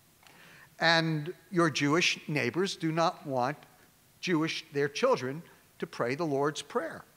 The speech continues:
Uh, some of you would be happy if anything was prayed in, in the public schools today, I know. But Jewish people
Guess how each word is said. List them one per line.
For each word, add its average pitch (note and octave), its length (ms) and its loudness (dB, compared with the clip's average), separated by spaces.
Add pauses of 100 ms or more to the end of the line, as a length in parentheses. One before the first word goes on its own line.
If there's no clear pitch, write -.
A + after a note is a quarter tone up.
(580)
Uh, A2+ 100 -8
some D#3+ 240 -2
of C#3+ 140 0
you C3+ 100 2
would B2+ 140 0
be B2+ 100 -2
happy D3+ 380 0
if B2 100 -2
anything F#3+ 380 -2
was G#2+ 120 -8
prayed A2 440 -4
in, B2 260 -8
in C#3 80 -8
the C3+ 80 -2
public A2 320 -2
schools A2 380 -8
today, G#2+ 360 -8
I A2+ 80 -8
know. C#3 260 -2 (1400)
But G#3 240 8 (520)
Jewish B3+ 420 2
people G#3 600 2